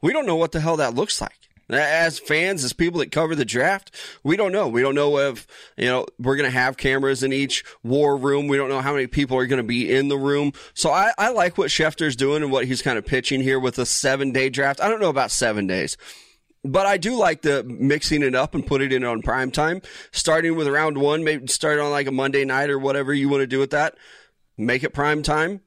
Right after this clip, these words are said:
and then everybody on Tuesday has something to talk about. All these radio guys,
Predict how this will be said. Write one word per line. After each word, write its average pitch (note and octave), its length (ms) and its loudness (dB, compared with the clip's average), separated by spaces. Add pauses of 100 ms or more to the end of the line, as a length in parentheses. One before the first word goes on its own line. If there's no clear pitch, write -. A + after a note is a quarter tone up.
and D3+ 140 2
then E3+ 100 -2
everybody E3 460 2
on D#3+ 160 -2
Tuesday D3 380 0
has C3+ 180 0
something C3+ 340 0
to B2 100 -2
talk G#2+ 300 -2
about. G2+ 240 2
All C#3 140 4
these D3+ 180 -2
radio D3+ 380 0
guys, C#3+ 440 0